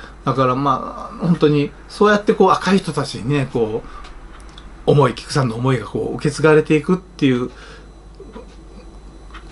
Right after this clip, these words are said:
ことができただけでも、やっぱこの作品はやっぱりできてよかったなと思うんですけれども。で、それが三十分っていう、そういう、えー、二時間の映画なんですけれども、えーっとね、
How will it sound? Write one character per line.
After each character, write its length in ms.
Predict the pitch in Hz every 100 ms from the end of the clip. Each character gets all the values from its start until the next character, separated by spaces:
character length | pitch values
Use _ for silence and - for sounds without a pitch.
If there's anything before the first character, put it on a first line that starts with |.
| - -
こ 100 | 139
と 120 | 147
が 200 | 127 113
で 180 | 143 220
き 80 |
た 140 | - 156
だ 140 | 156
け 120 | 254
で 60 | 220
も、 120 | 156
や 60 | 127
っ 20 |
ぱ 80 | -
こ 100 | 135
の 80 | 113
作 220 | 131 -
品 120 | 117
は 220 | 113 127 - - -
や 100 | 175
っ 40 |
ぱ 100 | -
り 100 | 117 - - -
で 140 | - -
き 60 |
て 100 | -
よ 60 | 104
か 100 | 120
っ 80 | -
た 100 | 117
な 160 | 120
と 160 | 127 95
思 180 | 113 107
う 40 |
ん 40 |
で 80 | 87
す 100 | -
け 80 | 107
れ 80 | 101
ど 120 | 104
も。 180 | 98 95 - - - - -
で、 260 | 175 170 - - -
そ 140 | -
れ 60 | 202
が 40 |
三 220 | - 120
十 100 | 104
分 240 | 101 - -
っ 20 | - - - -
て 80 | -
い 100 | -
う、 60 | - - - -
そ 140 | 208
う 40 | 202
い 20 |
う、 280 | 190 180 170
え 220 | 185 160
ー、 20 | 117
二 140 | 139
時 100 | 123
間 180 | 104 92
の 100 | -
映 80 | -
画 420 | - - - -
な 100 | -
ん 60 | 87
で 80 | -
す 120 | -
け 80 | 110
れ 100 | 110
ど 120 | 113
も、 120 | 117 - - - - - -
え 340 | 143 139 131 131
ー 40 |
っ 40 |
と 140 | - 113
ね、 140 | 98